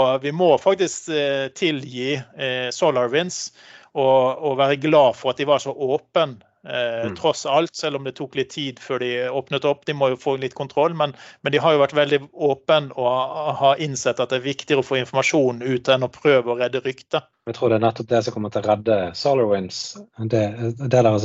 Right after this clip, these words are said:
Speaker 2: være åpen og si, «OK, dette har skjedd, du kan være påvirket.» Det er risikabelt å gjøre, sant, og du skremmer folk, men samtidig så er det eneste rette å gjøre.
Speaker 1: Mm.
Speaker 2: Eh, vær åpen, eh, om det.
Speaker 1: Ja.
Speaker 2: Så vil selvfølgelig noen, eh, for eksempel i pressen, utnytte det på det groveste,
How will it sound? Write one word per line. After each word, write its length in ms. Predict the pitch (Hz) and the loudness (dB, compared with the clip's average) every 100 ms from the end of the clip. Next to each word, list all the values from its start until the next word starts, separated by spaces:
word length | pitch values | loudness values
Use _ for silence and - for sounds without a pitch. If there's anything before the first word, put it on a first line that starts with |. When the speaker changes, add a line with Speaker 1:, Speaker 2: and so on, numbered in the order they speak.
| 110 | 2
Speaker 2:
være 180 | 104 104 | 2 0
åpen 520 | 104 101 113 98 90 | -4 -4 -6 -6 -6
og 80 | 90 | -12
si, 220 | - 101 | -8 -6
«OK, 280 | 92 110 101 104 | -6 -10 -4 -2
dette 180 | 98 98 104 | 0 0 0
har 80 | |
skjedd, 260 | - 123 131 - - | 2 2 0 -8 -2
du 80 | 113 | 0
kan 160 | - 104 | 2 0
være 200 | 95 98 | 0 0
påvirket.» 640 | 113 98 90 - 101 - - | 0 2 0 -2 -4 -4 -10
Det 100 | - | -2
er 80 | 127 | 0
risikabelt 540 | 123 135 143 117 101 | 0 2 4 4 2
å 80 | 104 | 2
gjøre, 240 | 101 101 85 | 2 0 -6
sant, 260 | 98 95 | -10 -8
og 60 | 104 | -10
du 60 | 101 | -8
skremmer 340 | - 104 104 | -6 -4 -4
folk, 220 | 98 92 | -6 -6
men 80 | 107 | -4
samtidig 380 | 113 110 127 104 | -2 0 2 2
så 60 | 110 | 2
er 80 | 110 | 4
det 80 | 107 | 4
eneste 240 | 113 107 | 2 2
rette 300 | 98 - 120 | -2 -2 -2
å 60 | 92 | 0
gjøre. 240 | 82 85 - _ _ _ _ 160 | -2 -8 -14 _ _ _ _ -14
Speaker 1:
Mm. 180 | 120 92 - | -14 -14 -10
Speaker 2:
Eh, 240 | 104 95 95 - | -8 -8 -10 -4
vær 180 | 117 107 | 0 0
åpen, 440 | 101 104 107 90 80 117 | 0 -2 -2 -4 -6 -10
eh, 500 | 95 85 85 90 - | -8 -8 -8 -12 -10
om 160 | 90 82 | -6 -4
det. 120 | - - _ - | -6 -10 _ -10
Speaker 1:
Ja. 100 | 135 - - | -10 -10 -4
Speaker 2:
Så 120 | 131 | 2
vil 160 | 131 123 | 4 2
selvfølgelig 480 | 113 127 117 117 | 2 2 4 4
noen, 440 | 110 107 113 107 95 95 | 4 2 4 2 2 0
eh, 340 | 95 95 95 - | -2 -2 -4 -8
for 80 | 113 | -6
eksempel 320 | 113 110 107 | -2 0 0
i 40 | |
pressen, 580 | 98 110 113 - 113 135 - | 0 -2 0 0 0 0 2
utnytte 480 | 113 - 98 90 | 2 2 -4 0
det 100 | 101 98 | 0 0
på 80 | 98 | -2
det 80 | |
groveste, 500 | 92 92 95 - 90 | -2 -2 -2 -4 -6